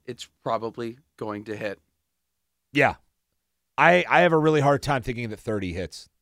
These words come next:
Speaker 1: Thirty and a half is the number.
Speaker 2: Thirty and a half. I mean,
Speaker 1: Have
Speaker 2: even
Speaker 1: you
Speaker 2: if it's twenty to ten, that's, that's under.
Speaker 1: Still. And neither of these teams are gonna get twenty points, right?
Speaker 2: Seventeen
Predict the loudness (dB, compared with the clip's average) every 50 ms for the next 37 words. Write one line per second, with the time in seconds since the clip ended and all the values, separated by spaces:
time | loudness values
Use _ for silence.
0 | _ _ -2 -2 -2 -2 -4 -4 -4 -2 0 0 0 -2 -4 -8 -14 -10 -8 -8
1 | -6 -6 -6 -6 -8 -12 -14 -10 _ -2 -2 0 0 0 0 0 -2 -4 -4 -6
2 | -6 -6 -6 -8 -8 -12 -16 _ _ _ _ _ _ _ _ _ _ _ _ _
3 | _ _ _ _ _ _ _ _ _ _ _ _ _ _ _ _ _ _ _ _
4 | _ _ _ _ _ _ -10 -6 -6 -4 -4 -6 -8 -10 -4 -4 -2 -2 0 -2
5 | -2 -4 -4 -8 -8 -12 -10 -8 -6 -6 -6 -6 -8 -10 -12 -16 -18 -18 -12 -8
6 | -8 -6 -6 -8 -12 -14 -12 -10 -10 -10 -10 -14 -18 -20 -20 -20 _ _ -14 -14
7 | -14 -14 -16 -14 -14 -12 -10 -10 -10 -10 -12 -14 _ _ _ _ _ _ _ _
8 | _ _ _ _ _ _ _ _ _ -8 -6 -2 -2 -2 -2 -2 -4 -6 -6 -10
9 | -14 -12 -8 -8 -6 -6 -6 -8 -10 -10 -10 -10 -12 -16 -14 _ -10 -8 -8 -8
10 | -8 -8 -8 -8 -8 -10 -12 -10 -10 -10 -10 -12 -14 _ -10 -6 -2 -2 0 0
11 | -2 -6 -8 -10 -10 -10 -10 -10